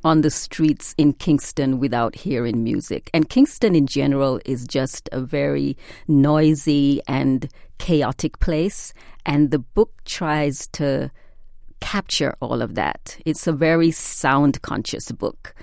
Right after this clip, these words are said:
And, um, yeah, and so it seemed to me that if you're writing a book that, uh, a-,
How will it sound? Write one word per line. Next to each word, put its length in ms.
And, 540
um, 600
yeah, 280
and 100
so 160
it 120
seemed 320
to 120
me 340
that 340
if 160
you're 260
writing 500
a 80
book 340
that, 500
uh, 360
a-, 100